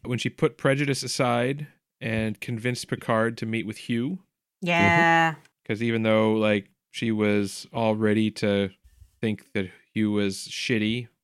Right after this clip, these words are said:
Speaker 1: as Picard was, she, she met him and decided, "Yeah, there's, there's something there." So, uh, Picard, maybe, maybe meet with him before you decide to, you know, murder him.
Speaker 2: And then she met with
Speaker 1: Uh,
Speaker 2: him herself, too. And it was a great scene.
Speaker 3: Mm-hmm.
Speaker 1: Yeah.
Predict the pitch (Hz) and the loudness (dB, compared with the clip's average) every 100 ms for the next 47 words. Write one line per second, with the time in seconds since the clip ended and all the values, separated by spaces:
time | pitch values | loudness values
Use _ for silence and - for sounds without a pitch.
0 | _ _ _ _ 107 101 - - 110 110 | _ _ _ _ -6 -6 -6 -2 2 2
1 | 113 117 127 127 - - 107 101 98 _ | 2 0 0 -6 -10 -4 -2 -2 -4 _
2 | _ - 120 104 - 117 113 113 123 113 | _ 0 0 0 -4 0 2 2 2 2
3 | 110 101 101 98 - - - _ _ _ | 2 0 0 -4 -8 -18 -20 _ _ _
4 | _ - 113 117 107 107 123 170 131 113 | _ -12 -8 -2 0 0 0 0 2 0
5 | - 131 - 147 135 127 123 101 90 - | -2 -4 -2 -2 -2 0 2 2 0 -4
6 | 101 95 95 92 92 92 - _ _ _ | -4 -2 -2 -4 -4 -6 -10 _ _ _
7 | _ - - 117 104 95 104 104 101 - | _ -20 -6 -2 0 0 -2 0 -2 -6
8 | 131 147 139 110 110 120 - 117 110 98 | -6 -2 -2 -2 0 0 0 -4 -2 -2
9 | 95 - 110 104 95 98 107 101 95 101 | -2 -2 0 0 0 -4 -4 -4 -4 -4
10 | 92 95 92 87 - _ 104 104 98 92 | -6 -6 -6 -8 -12 _ -2 2 2 0
11 | 87 87 _ _ 202 214 - 233 220 - | -4 -10 _ _ 2 4 4 6 6 6
12 | 220 196 - - 233 254 285 165 151 180 | 6 4 6 4 4 2 2 0 -2 0
13 | 180 170 - 165 196 - 185 220 147 - | 2 2 0 -2 0 0 2 2 2 -4
14 | _ - 123 175 131 180 | _ 0 4 6 6 4